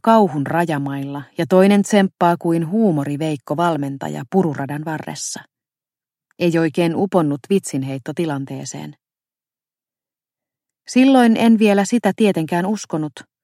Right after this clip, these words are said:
mutta tässä asiassa puolisoni oli täsmälleen oikeassa.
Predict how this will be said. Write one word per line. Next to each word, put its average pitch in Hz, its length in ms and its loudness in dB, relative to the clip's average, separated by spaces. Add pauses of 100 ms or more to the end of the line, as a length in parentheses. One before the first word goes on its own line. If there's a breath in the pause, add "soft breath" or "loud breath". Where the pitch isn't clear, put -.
mutta 196 260 -2
tässä 214 380 0
asiassa 160 640 -4
puolisoni 147 540 0
oli 175 180 -4
täsmälleen 147 560 -4
oikeassa. 139 640 -10